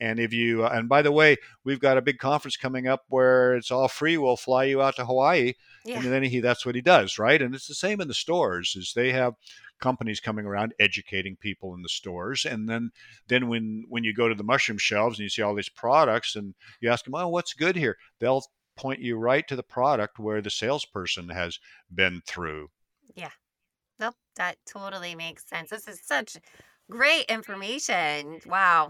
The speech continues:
Speaker 2: Yeah, this has
Speaker 1: Thank
Speaker 2: really
Speaker 1: you.
Speaker 2: been, yeah, no, it's really been really helpful, I think, for anybody that is looking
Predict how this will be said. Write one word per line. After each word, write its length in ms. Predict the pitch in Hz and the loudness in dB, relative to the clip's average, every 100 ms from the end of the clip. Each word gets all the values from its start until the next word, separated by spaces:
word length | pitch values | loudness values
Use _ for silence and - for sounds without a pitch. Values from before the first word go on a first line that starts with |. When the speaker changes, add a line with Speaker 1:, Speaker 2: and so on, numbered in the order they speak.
| - | -4
Speaker 2:
Yeah, 240 | 180 170 165 | -2 -2 -2
this 160 | 196 | -4
has 60 | 190 | 2
Speaker 1:
Thank 200 | 202 214 | 2 4
Speaker 2:
really 140 | 95 | 0
Speaker 1:
you. 120 | 82 85 | 0 -2
Speaker 2:
been, 420 | 160 - - 220 | -4 -8 -12 0
yeah, 160 | 220 254 | 2 2
no, 280 | 233 311 302 | 4 4 4
it's 180 | 220 208 | 2 -4
really 260 | 269 370 | -6 -4
been 320 | 254 226 202 - - - - | -2 -2 -2 -12 -20 -20 -8
really 240 | 254 349 | -6 -6
helpful, 380 | 277 233 233 170 | -2 -2 -2 -2
I 140 | 151 156 | -2 -4
think, 260 | 165 160 | -10 -14
for 100 | - | -8
anybody 480 | 160 214 190 170 165 | -8 -6 -6 -6 -4
that 200 | 160 156 | -2 -2
is 120 | 143 | -6
looking 520 | 170 160 160 147 147 | -10 -14 -12 -12 -12